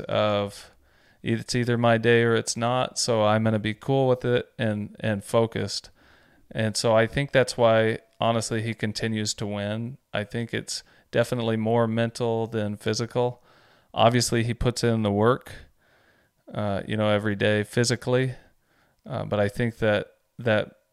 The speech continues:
little bit of mental gives him the edge over everyone else that he plays against.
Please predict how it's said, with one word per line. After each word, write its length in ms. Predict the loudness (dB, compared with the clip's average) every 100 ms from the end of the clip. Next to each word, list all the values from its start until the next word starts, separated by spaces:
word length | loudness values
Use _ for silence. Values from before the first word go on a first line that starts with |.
| _ -2
little 240 | 2 2
bit 160 | 2 2
of 120 | 0
mental 420 | -2 -2 -2 -2
gives 280 | 0 0 0
him 200 | -2 0
the 180 | -2 -2
edge 560 | 0 0 0 -4 -8 -14 _ _ _
over 520 | -2 0 2 0 0 -4 _ _ _ _ _
everyone 440 | 4 4 4 2 0
else 280 | -2 -2 -4
that 180 | -4
he 140 | -4 -8
plays 400 | -4 -2 -2 -4
against. 480 | -6 -8 -10 -14